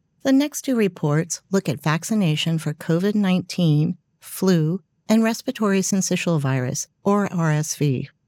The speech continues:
for nursing home residents and eligible adults overall. The Advisory Committee on Immunization Practices, or A C I P, recommends that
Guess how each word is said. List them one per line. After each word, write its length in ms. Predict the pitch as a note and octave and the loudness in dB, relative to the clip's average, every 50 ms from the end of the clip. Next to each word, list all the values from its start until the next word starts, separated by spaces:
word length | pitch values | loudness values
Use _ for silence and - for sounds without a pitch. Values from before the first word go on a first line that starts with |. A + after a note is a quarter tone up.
| _ - | _ -6
for 180 | - F3 E3+ | -2 0 2
nursing 420 | D#3+ D#3 D#3 E3 E3 - A3+ G#3+ F#3+ | 4 4 2 2 0 0 0 0 2
home 220 | F3+ G#3 G3+ F#3+ | 2 2 2 2
residents 600 | F3 E3 D#3 D3+ D#3 D#3 D3+ D3 D3 D3+ - - - _ _ _ | 2 0 0 0 0 0 0 0 0 0 -2 -6 -10 _ _ _
and 280 | - A3+ B3 B3+ A#3+ G#3+ - | 0 2 2 2 2 0 0
eligible 580 | E3+ E3 D#3+ E3 E3 D#3 E3+ D#3+ D#3+ D3+ D3 | 0 0 0 0 0 -2 -2 0 0 0 2
adults 440 | D3+ D3 C#3+ D3 C3+ C3+ C#3 - - | 0 0 0 0 -2 -2 -2 -2 0
overall. 500 | D#3 C#3+ C#3 C#3+ C3+ C3+ C3 B2+ C#3 C#3+ - _ _ _ _ _ _ _ _ _ _ _ | 0 0 2 2 2 0 0 -2 -2 -6 -8 _ _ _ _ _ _ _ _ _ _ _
The 140 | - F#3+ F#3+ | 0 0 2
Advisory 500 | F3+ E3 E3+ E3 E3+ F#3 F#3+ A3 A#3 A#3 | 2 2 2 0 0 0 0 -2 -4 -4
Committee 540 | A#3 - A3+ A#3 G#3+ F3+ E3 D#3+ D#3+ D#3+ D#3+ - | -4 -2 -2 0 0 2 2 2 2 0 0 0
on 160 | F3 D#3 C#3 - | 0 0 0 2
Immunization 720 | E3 E3+ F#3+ G3 G#3 G#3 G3+ - - E3+ E3 - - E3+ | 2 2 2 2 0 0 -2 -2 -2 -2 -2 0 -2 -2
Practices, 720 | D#3 - D#3 C#3+ C#3+ - - C3+ - - C#3 D3+ G3+ A3 - - _ _ _ _ | -2 0 0 -2 0 -2 -4 -6 -4 -2 -2 -2 -2 -4 -6 -12 _ _ _ _
or 260 | - C4+ B3 A#3 - - | 0 2 2 2 0 0
A 140 | F3 E3+ E3+ | 0 0 0
C 240 | D#3 - - E3 D#3 | 0 0 0 0 2
I 140 | D3 C#3+ C#3+ | 2 0 -2
P, 420 | - - G3 F#3 D3+ C#3 D3 D#3+ - _ _ _ _ | -4 -2 0 0 0 0 -2 -4 -8 _ _ _ _
recommends 800 | - F3 F3 F3 - A#3 A3+ A3+ G3+ F3 D#3+ D#3 D#3 D#3+ D#3 - | 0 0 0 0 0 0 2 2 2 2 2 2 2 0 -2 -2
that 220 | - D3+ D#3 D#3 | -2 0 0 0